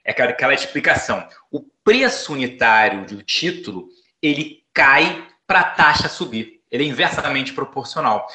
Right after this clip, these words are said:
Então aquele título que tinha treze por cento valendo cem reais, quando ele passa a render quinze pra novos compradores, ele não vale mais cem, ele vale noventa. E aí quando o investidor olha, fala, "Peraí, eu apliquei cem reais, eu tenho noventa?" É, você tem noventa.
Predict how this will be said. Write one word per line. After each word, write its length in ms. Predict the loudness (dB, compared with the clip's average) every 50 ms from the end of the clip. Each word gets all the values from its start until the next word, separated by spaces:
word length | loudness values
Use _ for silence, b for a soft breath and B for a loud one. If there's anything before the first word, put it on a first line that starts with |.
| B B B
Então 180 | -8 -4 -2 -2
aquele 200 | -2 -2 -2 -4
título 180 | -4 -8 -8
que 60 | -8
tinha 200 | -6 -4 -4 -2
treze 280 | 2 4 4 4 4 0
por 120 | -4 -10
cento 320 | -12 -10 -8 -8 -8 -6 -2
valendo 360 | 0 2 2 2 0 -2 -4 -8 _ _ _
cem 340 | -20 -8 -4 -2 0 0 0
reais, 500 | 0 2 4 4 6 4 4 0 -4 -10 -16 B B B B
quando 260 | _ -4 -4 -2 0 0
ele 180 | -2 -2 0
passa 280 | 2 2 4 4 2 0
a 40 | -2
render 400 | -2 -4 -4 -2 -2 -4 -2 -2
quinze 580 | -2 0 0 0 -2 -6 -8 -12 -16 -18 _ _ _ _ _
pra 140 | -2 0 2
novos 340 | 4 4 4 4 2 -2
compradores, 680 | -6 -6 -8 -4 -4 -4 -2 -2 -2 -2 -2 -4 -6 -8 -12 b b b b
ele 140 | -8 -6 -6
não 80 | -2 0
vale 180 | 0 0 0
mais 140 | 0 -2 -4
cem, 100 | -4 -6
ele 80 | -4 -2
vale 160 | -2 -2 -2
noventa. 480 | -4 -4 -4 -4 -6 -6 -8 -10 -18 b b b b _
E 60 | 0
aí 240 | 0 0 0 -2 -4
quando 240 | -2 0 0 2 0
o 40 | 0
investidor 360 | -2 -2 -4 -4 0 0 2
olha, 100 | 2 0
fala, 160 | 0 -4 -6
"Peraí, 320 | -4 -4 -4 -4 -6 -8 -12 -18 _ _ _ _ _ _ -8
eu 80 | -6
apliquei 340 | -6 -6 -8 -10 -10 -10 -12
cem 200 | -10 -8 -8 -6
reais, 180 | -4 -2 -2 -4
eu 60 | -4
tenho 180 | -6 -8 -6
noventa?" 520 | -4 -4 -4 -4 -6 -6 -8 -8 -6 -6 -6
É, 120 | -6 -6
você 80 | -8 -12
tem 160 | -14 -12 -10
noventa. 420 | -10 -10 -8 -8 -8 -8 -10 -14